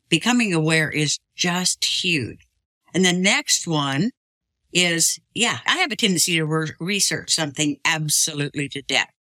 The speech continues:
Oh, I've got to find one more thing. I got to look at one more angle. And sometimes that stops me from taking the, the next step because, oh,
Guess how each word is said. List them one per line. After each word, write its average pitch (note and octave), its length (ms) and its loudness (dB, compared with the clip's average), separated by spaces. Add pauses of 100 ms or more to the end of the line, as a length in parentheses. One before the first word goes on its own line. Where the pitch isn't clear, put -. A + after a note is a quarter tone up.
(420)
Oh, D#3 180 0
I've - 160 -8
got D3+ 240 -2
to D3 60 -4
find C#3 360 -2
one F3 220 0
more D#3+ 180 0
thing. D3 280 -2
I C#3 80 -4
got D3 240 -2
to D3+ 80 0
look D3+ 180 -2
at B2 100 -2
one F3 240 2
more D#3+ 240 0
angle. C#3+ 420 -2 (340)
And F3 180 4
sometimes F#3+ 920 0
that - 280 0
stops - 580 -2
me C#3+ 400 0 (440)
from F#3 260 4 (220)
taking F3+ 540 0 (180)
the, D#3 180 -2 (220)
the D#3+ 180 0
next - 280 2
step - 260 -2 (720)
because, D#3+ 640 2 (500)
oh, - 140 -4